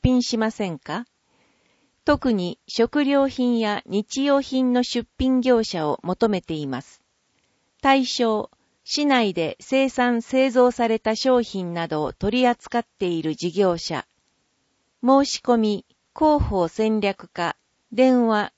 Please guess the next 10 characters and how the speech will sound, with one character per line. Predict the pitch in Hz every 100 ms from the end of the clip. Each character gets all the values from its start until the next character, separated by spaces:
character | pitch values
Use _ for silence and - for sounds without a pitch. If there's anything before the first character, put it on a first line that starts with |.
| _
零 | 196 277 285
八 | 262 277 - 175
四 | 196 202
八 | 196 202 - 160 - _ _
六 | - 226 285 277
七 | 262 214 165 - _
六 | 190 190 277
零 | 269 233 165
零 | 175 185
七。 | 180 170 143 117